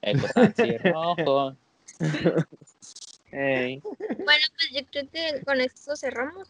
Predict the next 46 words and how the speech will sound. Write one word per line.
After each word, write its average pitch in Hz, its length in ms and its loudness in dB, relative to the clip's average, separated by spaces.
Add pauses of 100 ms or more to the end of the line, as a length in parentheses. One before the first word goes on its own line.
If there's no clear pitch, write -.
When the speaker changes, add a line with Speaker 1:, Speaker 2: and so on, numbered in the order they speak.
(100)
Speaker 4:
¿Alguien 240 200 -6
quiere 254 200 -6
decir - 180 -20
algo 240 180 -8
más? 247 240 -10 (140)
Speaker 2:
Sí. 120 320 -8 (300)
¿Alguien 131 320 -10
quiere 156 240 -4
agregar 131 420 0
algo 151 200 4
al 156 120 0
tema? 165 360 -2 (800)
Speaker 3:
No, 165 120 -6
no, 120 220 -4
ya 120 180 0
Speaker 1:
Pues 147 180 2
Speaker 3:
con 123 100 -4
Speaker 1:
que 113 420 2 (480)
si 165 180 2
van 156 160 6
a 208 100 0
pagar, 139 340 0
pues 175 160 -6
mínimo 156 280 -10
aprovechenlo, 101 680 -10
no 104 180 -6
nomás 123 280 -2
paguen 127 200 0
por 127 140 -8
pagar. 87 240 -12 (760)
Speaker 4:
Ajá, 285 480 4 (160)
no, 294 80 0 (180)
y 320 160 2
nos, 294 160 0 (140)
a 311 260 8
lo 311 60 -8
mejor 277 180 -2
les 311 100 -2
están 311 300 -2
cobrando 339 320 0
y 349 40 -10
no 330 80 -4
se 330 60 -10
están 302 240 -8
dando 294 320 -6
cuenta. 277 460 -4